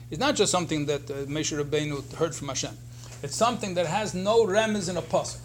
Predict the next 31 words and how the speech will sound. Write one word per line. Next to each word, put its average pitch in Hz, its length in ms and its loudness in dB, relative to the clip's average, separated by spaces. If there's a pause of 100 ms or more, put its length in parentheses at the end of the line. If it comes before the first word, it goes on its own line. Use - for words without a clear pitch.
(640)
If 135 160 -8
I, 135 140 -4
if, 143 300 -6
if, 143 160 -6 (380)
if 143 60 -12 (360)
Moshe 185 320 0
Rabbeinu 175 200 -2
heard 180 160 0
something 190 320 -4
from 170 320 -8 (240)
Hashem 185 580 0 (460)
and 147 600 -2 (360)
there's 143 180 2
a 139 60 -2
pasuk 233 420 6
that 156 160 -2
says 311 340 2
it, - 300 -8 (540)
so 156 80 -10
that's 196 240 0
not 202 160 2
called 208 160 0
halacha 202 240 2 (240)
Moshe 175 240 -6
Misinai. 147 360 -6 (180)
The 135 80 -10
technical 208 500 0
definition, 185 500 0
halacha 202 400 4
Moshe 208 260 -2
Misinai, 247 640 0